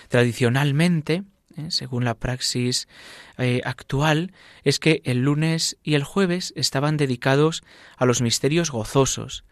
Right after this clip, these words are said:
martes y viernes a los dolorosos, miércoles, sábados y domingos a los gloriosos. Y entonces San Juan Pablo segundo se preguntaba,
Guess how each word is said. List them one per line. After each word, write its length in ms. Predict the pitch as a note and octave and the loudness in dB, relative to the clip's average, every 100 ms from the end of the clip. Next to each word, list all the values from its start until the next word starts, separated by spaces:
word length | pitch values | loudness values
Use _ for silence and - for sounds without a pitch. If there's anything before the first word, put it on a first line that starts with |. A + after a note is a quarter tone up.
| _ - - | _ -20 -8
martes 400 | A#2 B2+ C3+ - | -6 -2 -4 -2
y 60 | C3 | 0
viernes 400 | D3 D#3 F3 F3 | 0 0 -2 -2
a 60 | |
los 140 | D#3 B2 | -2 -2
dolorosos, 720 | A2+ A2+ D3 D3 A#2+ A#2 - _ - - - | -2 2 2 2 -4 -8 -12 _ -20 -12 0
miércoles, 600 | B2+ D3+ D#3+ F3+ F#3+ - | 2 2 0 -4 -2 -4
sábados 420 | C#3 D3 D3+ D3 | -2 0 0 -2
y 20 | |
domingos 560 | B2+ C3 D3+ F3 F3 - - - - | -2 0 0 0 -2 -8 -20 -16 -6
a 100 | A#2+ | -2
los 180 | A2 | -2
gloriosos. 760 | A2+ G#2+ G#2+ A2 A2 G#2+ - - _ _ - - _ - | -2 -4 0 0 -2 -8 -12 -16 _ _ -20 -20 _ 0
Y 80 | |
entonces 640 | C3+ F3 F#3 E3+ E3+ - - | 2 4 2 0 -8 -8 -14
San 160 | - D3+ | -18 -12
Juan 200 | B2+ B2 | -8 0
Pablo 200 | B2+ C3 | 0 2
segundo 420 | C3 C3+ C#3+ C#3+ | 2 2 2 0
se 140 | C#3+ | -2
preguntaba, 640 | C3+ B2+ A#2+ A#2 B2+ B2+ | -6 -6 -6 0 0 0